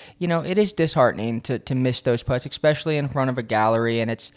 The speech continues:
something I've struggled with for a long time. You know, I, I put it all on the line, and,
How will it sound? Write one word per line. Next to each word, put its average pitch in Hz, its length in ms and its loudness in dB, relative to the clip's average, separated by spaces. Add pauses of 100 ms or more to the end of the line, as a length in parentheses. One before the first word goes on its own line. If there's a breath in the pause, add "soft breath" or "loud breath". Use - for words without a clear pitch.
(200 loud breath)
something 165 360 2
I've 143 120 0
struggled 139 400 -2
with 117 180 -4
for 117 160 -4
a 107 60 0
long 117 320 2
time. 120 320 -4
You 104 60 -4
know, 104 140 -4
I, 95 240 -2
I 110 40 -2
put 131 220 -2
it 117 80 -2
all 117 240 4
on 120 100 -2
the 107 80 -4
line, 110 400 -2
and, 107 180 -2